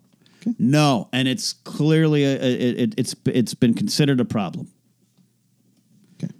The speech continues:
Speaker 2: Like, I get a lot of, "Why? Do you not love me?"
Speaker 1: Yep. Okay. All right. Here we go.
Speaker 2: That's,
Speaker 1: All right.
Speaker 2: it's l-, had that for a long time.
Speaker 1: Have you ever peed in a bottle or receptacle in a long car ride when you are too far away from a bathroom?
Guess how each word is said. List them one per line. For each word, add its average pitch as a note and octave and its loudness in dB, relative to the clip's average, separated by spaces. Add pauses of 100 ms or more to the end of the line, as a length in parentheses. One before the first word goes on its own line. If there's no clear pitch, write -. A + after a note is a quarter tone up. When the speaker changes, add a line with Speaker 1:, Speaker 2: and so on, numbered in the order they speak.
Speaker 2:
Like, B2 -6
I B2+ -6
get C#3 -2
a C#3 0
lot C3+ 0
of, B2 -6 (140)
"Why? C3+ -2 (580)
Do F3 4
you D3+ 2
not C#3+ -2
love C#3 -2
me?" F3 2 (560)
Speaker 1:
Yep. - -6 (480)
Okay. - -4 (1160)
All - -8
right. - -16 (220)
Here - -6
we - -8
go. - -4 (640)
Speaker 2:
That's, C3+ 0
Speaker 1:
All A#2 2
right. - -6 (140)
Speaker 2:
it's - -6
l-, - -2
had B2+ 2
that A#2+ 0
for A2+ -2
a G#2+ 0
long G2+ 0
time. - -12 (640)
Speaker 1:
Have C#3+ 6
you E3 6
ever D3+ 2
peed E3 4
in C3+ 4
a A2+ 4 (100)
bottle A#2 2
or G#2+ 4
receptacle A#2 2
in G#2+ 4
a G#2+ 4
long A2+ 4
car A#2+ 2
ride G2+ 2
when G#2 4
you G2+ 4
are G2+ 2
too G#2+ 2
far G#2+ 2
away G#2 4
from G#2 2
a G2+ 4
bathroom? - -4